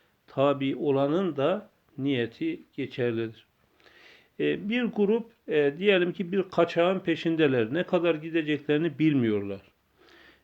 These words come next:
E, yani şurada yakalarız, burada yakalarız diye diye,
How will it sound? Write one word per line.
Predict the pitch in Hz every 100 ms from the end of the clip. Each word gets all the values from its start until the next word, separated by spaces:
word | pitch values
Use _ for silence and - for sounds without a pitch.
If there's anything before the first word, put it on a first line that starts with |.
| _
E, | 139 139 135 135 131
yani | - 165 165 156
şurada | - 180 165 165
yakalarız, | 139 135 127 127 165 147
burada | 156 165 160
yakalarız | 139 135 127 123 113 -
diye | 175 175 127 123
diye, | 147 160 202